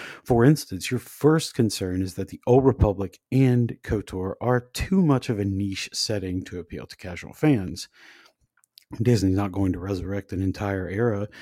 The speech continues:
based on a seventeen-year-old video game that would only cater to a small but loud contingent of online dorks like us, right? Your second concern is that the Old Republic stories would mean going back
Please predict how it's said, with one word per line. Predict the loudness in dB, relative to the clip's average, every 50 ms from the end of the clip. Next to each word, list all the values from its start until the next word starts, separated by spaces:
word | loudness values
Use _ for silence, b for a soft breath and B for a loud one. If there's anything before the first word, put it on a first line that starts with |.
| B B B B B B B B B -16 -12 -8
based | -8 -6 -6 -6 -6 -2
on | 0 0 2 2 0
a | -2 -4 -8 -6
seventeen-year-old | -2 0 2 2 2 2 2 2 2 2 2 0 -2 -4 -4
video | -4 -4 -2 -2 -4
game | -4 -2 0 0 2 0
that | 0 -2
would | -4 -2
only | 0 2 2 2 0 -4
cater | -8 -8 -8 -6 -4 -4 -6 -8
to | -8 -8 -8 -8 -8 -8 -10
a | -10 -8
small | -8 -4 -4 -2 0 0 0 -2 -4
but | -8 -12 -12
loud | -12 -10 -10 -8 -10 -6
contingent | -6 -6 -4 -4 -4 -6 -4 -6 -6 -8
of | -10 -6
online | -2 0 0 2 0 0 -2 -6 -8 -8 -8
dorks | -6 -6 -6 -6 -8 -12 -12 -12
like | -12 -12 -10
us, | -10 -8 -8 -8 -10 -12
right? | -12 -8 -6 -6 -6 -6 -8 -16 -20 _ _ B B B B B B B B B B B B B B B B B -10
Your | -8 -4
second | -2 -2 -2 -2 -4 -6
concern | -6 -6 -6 -4 -2 0 2 4 2
is | 2 0
that | -2 -4
the | -4 -2 -2
Old | -2 -2 -2 -2
Republic | 0 0 0 0 0 -2
stories | -8 -8 -6 -6 -2 0 0 0 0 -2
would | -6 -2 2
mean | 4 6 6 6 6
going | 6 4 4 4 4 4 4
back | 2 0 -4 -6 -8 -14